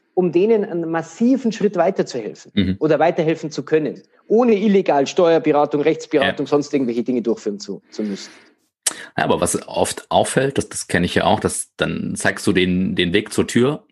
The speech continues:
Speaker 2: zur richtigen Tür, machst die Tür vielleicht auch noch auf, aber sie gehen nicht durch, ne? Sie gucken, wo ist der Stolperstein, was ist, falle ich hinter der Tür ins Loch,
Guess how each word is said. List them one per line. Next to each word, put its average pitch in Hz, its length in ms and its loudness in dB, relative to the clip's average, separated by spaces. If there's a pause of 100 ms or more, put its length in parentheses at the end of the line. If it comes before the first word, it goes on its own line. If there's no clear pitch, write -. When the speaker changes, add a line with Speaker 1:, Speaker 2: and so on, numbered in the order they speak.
(120)
Speaker 2:
zur 98 160 -2
richtigen 107 260 0
Tür, 120 180 2
machst 104 260 -2
die 104 80 0
Tür 117 200 0
vielleicht 95 340 -4
auch 98 120 2
noch 95 160 0
auf, 107 440 0 (560)
aber 110 460 0 (440)
sie 101 200 -2
gehen 104 180 2
nicht 117 160 -2
durch, 107 300 0
ne? 117 240 -2
Sie - 160 0
gucken, - 540 -2 (220)
wo 104 220 0
ist 117 120 -2
der 107 100 0
Stolperstein, 104 680 0
was 104 180 -2
ist, - 380 -6 (220)
falle 113 280 0
ich - 80 -6
hinter 107 180 0
der 104 140 2
Tür 104 180 2
ins 92 160 -2
Loch, 107 320 0